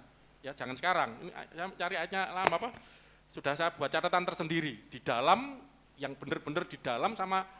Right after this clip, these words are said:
di, di dalam, dalam bukan arti harafiah. Karena saya perlu nger-, jelaskan ini, jangan bayangkan Allah itu, saya pernah tanya, "Besar mana Allah dengan sorga?"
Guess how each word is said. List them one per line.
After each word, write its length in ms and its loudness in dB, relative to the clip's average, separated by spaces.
di, 160 -8
di 320 -10
dalam, 380 4
dalam 280 -2
bukan 260 -6
arti 200 -8
harafiah. 480 -8
Karena 240 0
saya 160 0
perlu 220 -2
nger-, 260 -2
jelaskan 460 4
ini, 180 -2
jangan 240 -2
bayangkan 480 0
Allah 220 2
itu, 100 -4
saya 160 0
pernah 220 2
tanya, 320 6
"Besar 340 6
mana 320 6
Allah 400 0
dengan 240 -4
sorga?" 380 -6